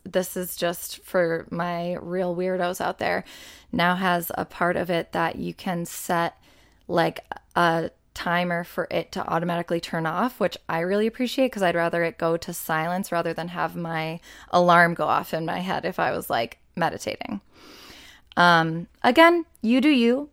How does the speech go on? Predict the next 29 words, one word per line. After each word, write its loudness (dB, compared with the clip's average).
but 0
there's 2
a -2
ton 2
of -2
research -2
that 0
shows -4
how -2
powerful 2
this 0
is. 2
And 4
I 4
think -2
it's -2
a 0
great 0
tool 2
for -4
healing -4
ourselves 2
and 0
aligning 0
ourselves -2
with -6
our -4
highest -2
purpose 0